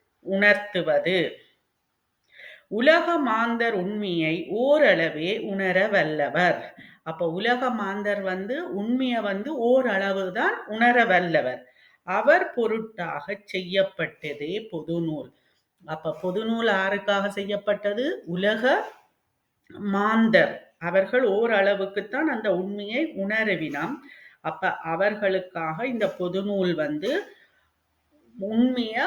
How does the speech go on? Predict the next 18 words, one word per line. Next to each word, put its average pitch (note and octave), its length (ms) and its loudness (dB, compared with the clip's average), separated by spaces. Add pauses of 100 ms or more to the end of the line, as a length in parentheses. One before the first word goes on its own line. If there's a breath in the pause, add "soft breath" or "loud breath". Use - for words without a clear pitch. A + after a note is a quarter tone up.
முற்றாக A#3+ 1000 0
உணர்த்தாது, F3 760 0 (140)
ஓரளவாக F#3 800 4 (120)
உணர்த்துவது. D3 720 -2 (1400 soft breath)
அப்படி A#3 500 -2
இதண்டதால E3+ 760 2
தான் G#3+ 240 0
பொது G3 280 2
நூல். D#3 240 2
அப்ப C#3+ 220 0
பொது F3 240 -4
நூல் F#3+ 280 2
என்றா F#3+ 220 0 (160)
ஏன்? A3 240 0 (520 loud breath)
உலக G#3+ 460 2
மாந்தர் G3+ 560 0
உண்மையை G#3 540 -4 (140)
ஓரளவே G#3 760 2